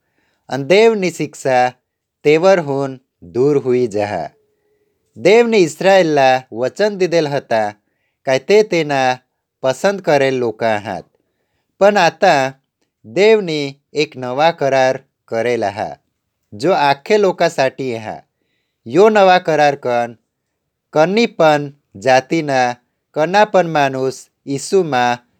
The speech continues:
विश्वास कन देवना लोकाना भागीदार बनी सकह.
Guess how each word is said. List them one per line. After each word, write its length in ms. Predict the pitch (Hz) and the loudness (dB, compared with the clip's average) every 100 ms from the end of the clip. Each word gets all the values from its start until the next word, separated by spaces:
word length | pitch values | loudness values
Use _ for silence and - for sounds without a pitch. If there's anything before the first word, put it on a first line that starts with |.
| _ | _
विश्वास 640 | 110 139 - 170 180 175 | -6 -6 -2 2 2 0
कन 360 | - 131 120 123 _ _ _ | -4 -2 0 -4 _ _ _
देवना 600 | 92 95 175 196 175 139 127 120 _ _ _ _ _ 120 | -12 -2 2 2 0 0 0 -2 _ _ _ _ _ -4
लोकाना 500 | 139 147 175 175 156 | -2 0 0 0 0
भागीदार 600 | 123 123 135 131 131 120 | 0 0 -2 0 0 0
बनी 300 | 107 113 123 | -4 -6 -8
सकह. 500 | - 104 - 101 | -8 -8 -6 -8